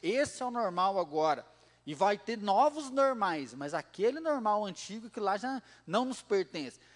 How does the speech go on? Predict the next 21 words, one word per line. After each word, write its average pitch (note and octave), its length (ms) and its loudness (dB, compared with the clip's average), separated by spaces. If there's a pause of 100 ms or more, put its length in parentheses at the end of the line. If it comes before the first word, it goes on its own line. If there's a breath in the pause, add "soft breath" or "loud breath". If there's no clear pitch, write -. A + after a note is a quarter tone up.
(160 soft breath)
E B3+ 60 2
aí C#4 100 0
o C#4 60 -6
coração C#4 520 4
fica C#4+ 220 -10
desesperado. A3+ 720 -2 (480 loud breath)
O A3+ 100 -2
texto D#4+ 500 0
aqui, B3 260 -4
o F#3+ 60 2
apóstolo E3+ 440 -2
Paulo F#3 220 0
ele D#3+ 120 -6
vai E3+ 160 -4
trazer, C3 400 -2
ele G#3 160 2
fala: G3+ 240 2
"Olha, F#3 160 4
quanto C4+ 440 2
ao F3+ 80 4
mais, F#3 460 -2